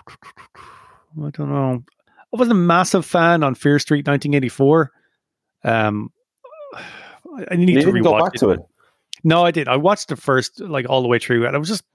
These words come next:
Speaker 1: I don't know, maybe I just wasn't in the vibe at the time, but I, I, I don't know, something about it. There was way too many, like, homages to nineteen eighty-four horror movies, and I was just like, "I get it. I get the homage thing," but, like, it almost felt like the homages were carrying the story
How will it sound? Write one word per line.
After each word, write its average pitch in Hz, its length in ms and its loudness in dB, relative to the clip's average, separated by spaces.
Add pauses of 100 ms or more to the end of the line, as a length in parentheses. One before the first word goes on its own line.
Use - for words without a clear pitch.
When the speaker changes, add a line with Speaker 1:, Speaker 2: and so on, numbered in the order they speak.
(680)
Speaker 1:
I 220 40 -6
don't 147 140 -6
know, - 20 -8
maybe 165 200 0
I 156 40 2
just 135 160 -2
wasn't 127 220 2
in 117 60 -2
the 107 60 -6
vibe 110 300 0 (400)
at - 80 -16
the - 60 -20
time, 110 300 -4
but 104 200 -6 (1400)
I, - 100 -4
I, - 240 -8 (220)
I - 60 -6
don't 196 160 2
know, 190 60 2
something 220 280 0
about 175 220 2
it. 147 160 -2
There 147 80 0
was 131 100 -2
way 165 220 2
too 160 160 -2
many, 143 320 0
like, 127 200 0
homages 131 640 -2
to - 120 -12
nineteen 123 280 -4
eighty-four 117 380 -4
horror 131 280 2
movies, 165 340 2
and 139 100 -6
I - 20 0
was 127 120 -4
just - 160 -8
like, 127 120 0 (240)
"I 180 160 -4 (180)
get 139 220 0
it. 127 240 -2
I 143 60 -4 (100)
get 175 180 -2
the 165 100 2
homage 135 400 0
thing," 123 240 -6
but, 131 220 -2
like, 127 220 -2 (580)
it 160 60 2
almost 151 240 0
felt 151 120 2
like 143 140 0
the 131 100 0
homages 123 420 0
were 120 100 -4
carrying 120 380 -2
the 110 80 -12
story 135 420 -2